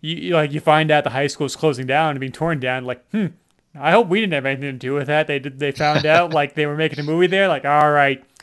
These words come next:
Speaker 1: time to close up
Speaker 2: Time to
Speaker 1: shop
Speaker 2: close it
Speaker 1: here.
Speaker 2: down. It's an old school, so it, yeah, I think it's probably just time for it to go. But, um, yeah, it's, it's kinda, it's gonna be a sad day when they tear it down. Not that I loved high school or anything, but it's just,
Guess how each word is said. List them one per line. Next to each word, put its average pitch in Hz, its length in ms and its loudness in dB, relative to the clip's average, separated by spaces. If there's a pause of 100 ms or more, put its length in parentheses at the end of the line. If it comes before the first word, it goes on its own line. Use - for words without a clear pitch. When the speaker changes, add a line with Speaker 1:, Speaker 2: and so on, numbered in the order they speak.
Speaker 1:
time 156 240 2
to 147 220 2
close 160 300 0
up 151 180 0
Speaker 2:
Time 190 140 0
to 180 60 2
Speaker 1:
shop 143 140 6
Speaker 2:
close - 100 0
it - 40 -2
Speaker 1:
here. 131 180 0
Speaker 2:
down. 92 120 -8 (500)
It's 165 280 -2
an 117 180 2
old 98 360 2
school, 95 640 0
so 95 380 -2
it, - 200 -2 (1040)
yeah, 92 220 2
I 95 80 2
think 98 160 -8
it's - 120 -8
probably 90 200 0
just 90 140 -8
time 92 220 -4
for 95 120 -4
it 92 80 -6
to 95 80 -8
go. 95 380 2
But, 95 220 0
um, 95 340 0 (1120)
yeah, 98 380 2 (240)
it's, - 360 -12
it's - 180 -12
kinda, 104 220 -2
it's - 300 -18
gonna 113 120 -6
be 107 60 -2
a 101 40 -2
sad 101 300 -2
day 98 180 0
when 98 80 -4
they 95 60 -4
tear 98 220 0
it 95 80 -6
down. 101 200 0
Not 135 140 0
that 110 80 2
I 104 60 4
loved 98 240 0
high 95 180 -2
school 95 260 -2
or 92 60 0
anything, 95 380 -6
but 95 100 -4
it's 95 160 -4
just, - 340 -4